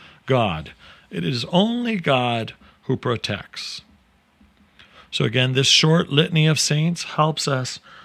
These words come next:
to call upon the saints to pray for us, the church. Then the priest goes on to say, "Therefore, Lord, we pray,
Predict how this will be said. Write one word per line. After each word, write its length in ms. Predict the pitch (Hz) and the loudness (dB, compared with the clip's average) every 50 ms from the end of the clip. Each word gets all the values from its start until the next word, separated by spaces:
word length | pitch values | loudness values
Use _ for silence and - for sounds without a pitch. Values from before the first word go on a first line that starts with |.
| - _ - | -14 _ -6
to 100 | 135 127 | -6 -6
call 360 | - - 165 143 143 160 156 | -2 0 2 2 2 2 0
upon 340 | 147 - 131 131 131 123 123 | -2 -2 -2 -2 -2 -2 -4
the 100 | 123 117 | -6 -8
saints 640 | - - 120 110 110 113 110 98 - - - - - _ _ - - - - - - - - | -8 -8 -8 -8 -8 -8 -10 -10 -12 -12 -12 -14 -14 _ _ -20 -20 -20 -20 -18 -18 -18 -12
to 100 | - - | -10 -10
pray 320 | - - - 127 123 123 117 | -10 -8 -6 -6 -4 -4 -6
for 300 | - - - 120 - - | -6 -6 -6 -6 -6 -6
us, 500 | 113 92 73 - - - - - - - - - | -6 -8 -8 -8 -8 -8 -8 -8 -10 -14 -14 -6
the 140 | - 117 117 | -2 0 0
church. 580 | - - - 113 90 85 - - - - - - _ _ _ _ _ _ _ _ _ _ _ _ _ _ _ _ _ - - - _ _ - - _ _ _ _ - | 0 0 0 -2 -2 -4 -8 -12 -12 -12 -12 -14 _ _ _ _ _ _ _ _ _ _ _ _ _ _ _ _ _ -20 -20 -20 _ _ -20 -20 _ _ _ _ -4
Then 500 | 156 247 262 226 185 147 170 226 320 - _ _ _ _ _ _ _ - | 0 2 4 4 4 4 2 2 -2 -4 _ _ _ _ _ _ _ -2
the 100 | 151 139 | -2 0
priest 380 | - - 175 185 165 - - | 2 2 2 2 2 0 0
goes 220 | - 170 151 139 123 | 0 2 2 2 2
on 240 | 147 135 131 123 117 | 0 0 0 0 -2
to 100 | - 120 | -2 -4
say, 360 | - - 139 123 113 107 104 | -4 -2 -2 -2 -2 -4 -2
"Therefore, 580 | 113 139 214 254 269 - - - 214 208 202 196 | 2 4 4 4 4 2 2 4 4 4 4 4
Lord, 340 | 180 165 160 156 160 151 | 4 4 6 6 6 6
we 120 | 143 151 143 | 4 2 2
pray, 440 | - - 139 123 113 107 98 87 | 2 0 -2 0 0 -2 -4 -6